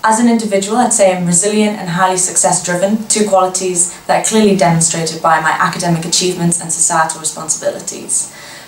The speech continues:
During my degree, there was a strong emphasis on honing my research and analytical skills,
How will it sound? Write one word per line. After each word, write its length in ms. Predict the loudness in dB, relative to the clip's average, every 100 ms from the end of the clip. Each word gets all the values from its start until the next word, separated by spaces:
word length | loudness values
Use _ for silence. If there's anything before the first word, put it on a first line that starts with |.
| -8
During 260 | 0 2 4
my 120 | 4
degree, 460 | 0 0 2 2 2
there 220 | 4 4
was 100 | 4
a 40 |
strong 300 | 0 0 0
emphasis 540 | 0 -2 -2 -2 0 0
on 160 | 0 2
honing 460 | 0 2 4 4
my 340 | 4 4 0 -6
research 480 | 0 2 2 0 -2
and 140 | -6 -4
analytical 480 | -2 -2 -4 -6 -2
skills, 680 | -2 -2 -2 -2 -4 -4